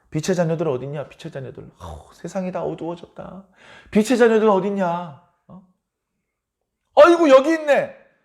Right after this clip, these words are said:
그렇게 빛의 자녀를 찾으시는 하나님의 눈에 우리가 발견이 돼야 됩니다. "저 죄인들 어딨냐? 저기들 모여 있군."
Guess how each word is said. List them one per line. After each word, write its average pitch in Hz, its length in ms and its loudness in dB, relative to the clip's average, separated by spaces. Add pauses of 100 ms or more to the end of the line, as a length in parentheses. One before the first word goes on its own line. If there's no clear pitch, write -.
(240)
그렇게 147 340 -18
빛의 - 380 -20
자녀를 156 400 -14
찾으시는 160 460 -16
하나님의 156 380 -8
눈에 117 200 -6
우리가 95 320 -8
발견이 117 460 -8
돼야 90 180 -16
됩니다. - 560 -20 (1700)
"저 240 220 2
죄인들 285 460 4
어딨냐? 262 560 2 (320)
저기들 233 440 2
모여 311 220 4
있군." 262 360 -4